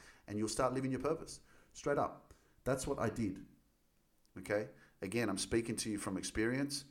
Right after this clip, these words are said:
um, but in, i-, but it's very important. Okay? Um, and I, I know that you hear it because you watch social media or you listen to, you know,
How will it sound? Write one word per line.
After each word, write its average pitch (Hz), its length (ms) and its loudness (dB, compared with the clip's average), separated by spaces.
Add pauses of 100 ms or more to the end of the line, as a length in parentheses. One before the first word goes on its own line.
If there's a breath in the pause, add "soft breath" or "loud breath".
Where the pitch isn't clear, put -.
(400 soft breath)
um, 95 400 2
but 107 120 4
in, 101 240 2 (120)
i-, 101 200 -2
but 101 160 4
it's 95 160 -2
very 117 260 10
important. 110 460 6 (480 loud breath)
Okay? 101 360 6 (300 loud breath)
Um, 95 340 6
and 113 120 6
I, 117 80 8
I 120 160 6
know 139 180 8
that 135 220 8 (640)
you 110 120 -2
hear 151 220 6
it - 160 2
because 143 340 4
you 143 180 6
watch - 260 6
social 117 320 4
media 107 340 6
or 98 160 6
you 98 160 0
listen 104 320 0
to, 92 300 0 (260)
you 101 80 -4
know, 87 260 -2